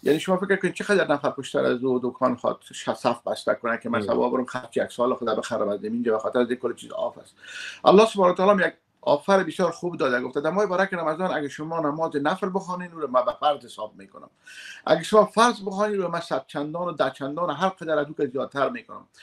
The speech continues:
Speaker 1: در قسمت صدقه هم امیر گفته صاحب که اگر شما در ماه مبارک رمضان شما صدقه بتین، او به چندین برابر تبدیل می‌شه. یعنی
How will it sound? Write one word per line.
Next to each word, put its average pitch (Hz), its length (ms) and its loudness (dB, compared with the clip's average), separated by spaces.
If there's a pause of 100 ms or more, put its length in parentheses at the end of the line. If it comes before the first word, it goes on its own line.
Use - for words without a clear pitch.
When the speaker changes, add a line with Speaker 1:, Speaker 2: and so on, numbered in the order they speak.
(300)
Speaker 1:
در 165 80 -4
قسمت 196 380 -4
صدقه 185 400 0
هم 185 200 0
امیر 156 260 -2
گفته 117 260 -4
صاحب 139 240 -2
که 131 80 0
اگر 147 140 4
شما 175 280 -4
در 165 100 2
ماه 151 180 2
مبارک 147 360 2
رمضان 135 560 -2 (640)
شما 156 240 2
صدقه 147 400 2
بتین، 196 300 0
او 190 140 4
به 165 200 6
چندین 156 680 2
برابر 135 380 6
تبدیل 120 440 -2
می‌شه. 123 220 -4
یعنی 143 200 0